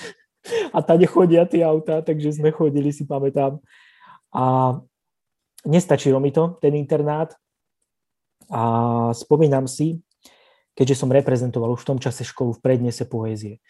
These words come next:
A bol nejaký sviatok, myslím, že to bol Sládkovičov sviatok.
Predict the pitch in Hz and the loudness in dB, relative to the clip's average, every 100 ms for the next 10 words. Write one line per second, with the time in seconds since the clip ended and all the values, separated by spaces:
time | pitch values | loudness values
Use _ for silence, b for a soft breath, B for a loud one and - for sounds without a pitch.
0 | b b b b - 104 117 240 226 196 | b b b b -14 -2 4 4 4 -2
1 | 143 139 151 160 135 - - - 170 202 | -4 0 0 0 -4 -8 -12 -8 -6 -4
2 | 165 151 139 127 117 - 123 127 127 113 | -4 -4 -4 -6 -6 -4 -4 -4 -8 -8
3 | - 113 - 113 107 104 - _ | -8 -14 -14 -12 -12 -14 -20 _